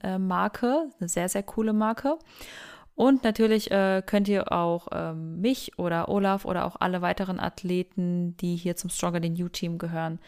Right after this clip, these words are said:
treffen, wenn ihr möchtet. Zum Beispiel im Movement Fitness, äh, in der Dachauer Straße in München. Ansonsten immer wieder auch gerne Feedback an uns,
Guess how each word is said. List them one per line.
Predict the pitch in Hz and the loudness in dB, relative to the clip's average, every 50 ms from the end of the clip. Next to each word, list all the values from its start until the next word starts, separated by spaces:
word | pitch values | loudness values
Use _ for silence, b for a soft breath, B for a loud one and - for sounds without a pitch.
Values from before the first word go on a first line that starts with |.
| B B B B B B B | B B B B B B B
treffen, | - - 277 311 302 277 247 | 4 6 6 8 8 8 6
wenn | 247 247 240 | 8 8 8
ihr | 233 | 8
möchtet. | 226 226 233 220 - 240 226 | 8 8 6 6 4 2 2
Zum | - - 196 | 2 2 2
Beispiel | 185 196 190 - - 196 | 2 2 2 2 2 2
im | 196 196 | 6 6
Movement | 202 226 269 285 - - 226 220 220 220 220 214 | 8 6 6 4 2 2 4 6 6 6 4 2
Fitness, | - - 226 220 - - 214 208 208 208 208 202 202 208 - - | 2 0 0 0 0 0 2 4 6 6 6 6 4 4 2 0
äh, | - 190 180 180 - | 0 0 0 0 -2
in | - 175 | -2 -2
der | 175 175 | -2 -2
Dachauer | 180 175 - 175 170 175 | -2 -2 0 0 0 -2
Straße | - - - 180 175 175 - 196 | -4 -4 -4 -4 -4 -2 -4 -4
in | 190 180 180 | -2 0 2
München. | 185 202 208 214 208 - - 202 190 190 190 190 190 190 190 B B B B B B B B B - | 4 4 4 4 2 0 0 0 2 2 2 0 0 -2 -4 B B B B B B B B B -4
Ansonsten | - 180 175 170 - 170 165 165 - - - 180 170 170 | -2 0 0 0 -2 -2 -4 -4 -6 -6 -4 -4 -4 -2
immer | - 180 180 175 165 165 | -2 0 0 0 0 -2
wieder | 165 165 165 160 160 - - | -2 -2 -2 -2 -2 -2 -2
auch | - 180 175 - - - | -2 -2 -4 -6 -6 -4
gerne | - 180 175 180 175 175 170 170 175 b b b b | 0 0 2 2 2 0 0 -2 -4 b b b b
Feedback | b - - 302 311 - - 233 220 208 | b 2 4 4 4 6 4 2 4 4
an | 208 208 - | 2 2 2
uns, | - - 196 196 196 196 196 196 196 196 - - - - - - | 2 2 2 4 4 2 2 0 0 0 -2 -2 -2 -6 -12 -20